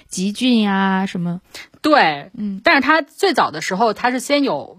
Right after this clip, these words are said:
Speaker 2: 魏国，就是先有魏这个名字，他在商朝的时候就已经开始叫魏了，然后在周朝的时候分封那些小国的时候，他也叫魏国，就保卫的那个魏。但是那个地方的河，就是像什么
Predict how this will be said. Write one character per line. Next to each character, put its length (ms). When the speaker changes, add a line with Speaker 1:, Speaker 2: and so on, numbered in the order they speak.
Speaker 2:
魏 260
国， 380
就 160
是 100
先 200
有 200
魏 200
这 100
个 100
名 240
字， 120
他 100
在 140
商 400
朝 180
的 100
时 160
候 160
就 140
已 80
经 100
开 160
始 60
叫 140
魏 280
了， 220
然 180
后 400
在 200
周 160
朝 160
的 100
时 140
候 240
分 260
封 140
那 80
些 80
小 180
国 120
的 100
时 60
候， 100
他 160
也 80
叫 140
魏 200
国， 140
就 120
保 180
卫 120
的 140
那 100
个 120
魏。 260
但 140
是 80
那 100
个 100
地 140
方 200
的 260
河， 440
就 120
是 120
像 240
什 100
么 120